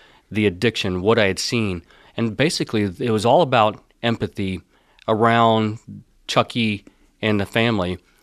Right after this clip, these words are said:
And, um, from there, it got quite a bit of attention.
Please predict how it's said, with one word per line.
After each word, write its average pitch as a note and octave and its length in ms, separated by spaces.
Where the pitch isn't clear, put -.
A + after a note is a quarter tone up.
And, A2 580
um, G#2+ 340
from G#2+ 300
there, A#2+ 340
it A#2+ 80
got C#3+ 180
quite D3 200
a B2 60
bit G#2+ 200
of G2+ 100
attention. G#2+ 480